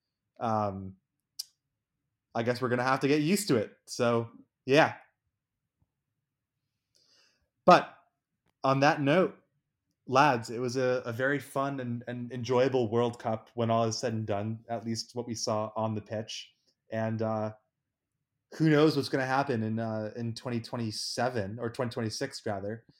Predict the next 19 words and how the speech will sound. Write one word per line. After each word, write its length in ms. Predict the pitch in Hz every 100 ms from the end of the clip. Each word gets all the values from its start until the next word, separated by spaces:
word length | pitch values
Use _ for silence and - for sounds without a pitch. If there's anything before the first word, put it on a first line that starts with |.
| _ _
uh, 280 | 117 110 107 -
when 180 | 117 113
we, 280 | 110 107 110
when 160 | 110 107
we 440 | 110 110 107 104 _ _ _ _ _ -
host 500 | 180 190 - - - _ _ -
the 80 | 120
World 260 | 113 101
Cup. 240 | 110 101 -
Hopefully 380 | 135 160 139
we'll 100 | 117
be 180 | 113 113
able 140 | 113 113
to 100 | 110
attend 400 | 107 123 113 107
many 260 | 110 113
of 60 | 101
these 200 | 107 98
games, 480 | 107 104 104 107